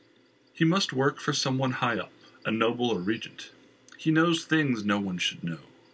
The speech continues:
about things I didn't think it was possible to know about." "Maybe he's a Majir as well," Malcolm theorized. "No matter.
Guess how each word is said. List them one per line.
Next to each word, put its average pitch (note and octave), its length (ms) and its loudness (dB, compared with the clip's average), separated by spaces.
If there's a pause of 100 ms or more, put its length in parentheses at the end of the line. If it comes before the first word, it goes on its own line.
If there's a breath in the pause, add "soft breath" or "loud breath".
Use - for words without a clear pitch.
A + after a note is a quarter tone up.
(160)
about G#2 320 2
things C3 380 0
I G2+ 100 0
didn't B2+ 300 0
think A2 380 -4
it - 120 -4
was - 120 -8
possible F#2 600 -6
to - 220 -8
know A2 200 -4
about." - 460 -16 (1600)
"Maybe F#2+ 260 0
he's A#2 180 2
a - 20 2
Majir C3+ 400 4
as D3 100 -2
well," C3 320 -2 (500)
Malcolm F2 320 -8
theorized. F2+ 600 -10 (1600 loud breath)
"No A#2 160 2
matter. C3+ 400 2